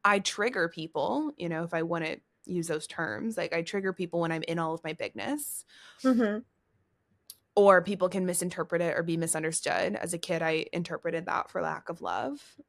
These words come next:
Speaker 1: And therefore, "Oh, well, let's try being a victim. Let's try being weak. Let's try, you know, finding some way to manipulate that love as a kid."
Speaker 2: Mm-hmm.
Speaker 1: You know? And so I've started to get this glimpse of, like, "Oh, shit."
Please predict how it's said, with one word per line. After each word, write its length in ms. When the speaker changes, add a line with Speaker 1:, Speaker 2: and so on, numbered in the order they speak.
Speaker 1:
And 120
therefore, 840
"Oh, 140
well, 120
let's 220
try 140
being 200
a 20
victim. 360
Let's 160
try 120
being 220
weak. 460
Let's 220
try, 380
you 160
know, 120
finding 380
some 400
way 500
to 380
manipulate 640
that 220
love 460
as 120
a 40
kid." 60
Speaker 2:
Mm-hmm. 360
Speaker 1:
You 140
know? 360
And 200
so 320
I've 200
started 420
to 80
get 180
this 200
glimpse 380
of, 120
like, 260
"Oh, 300
shit." 640